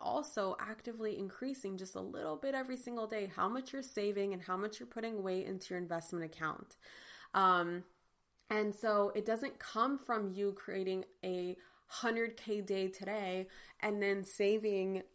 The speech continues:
I don't know, like, ninety thousand of it and investing eighty thousand of it and thinking that that's what's gonna create wealth. Wealth is created by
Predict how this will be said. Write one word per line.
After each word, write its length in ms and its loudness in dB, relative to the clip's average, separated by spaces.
I 80 2
don't 160 0
know, 240 4
like, 360 -2
ninety 460 0
thousand 460 4
of 180 2
it 280 0
and 100 0
investing 720 2
eighty 240 2
thousand 440 0
of 180 0
it 240 0
and 180 -2
thinking 360 0
that 160 0
that's 300 0
what's 180 -6
gonna 200 -2
create 360 -4
wealth. 460 0
Wealth 360 4
is 160 -2
created 500 0
by 160 -2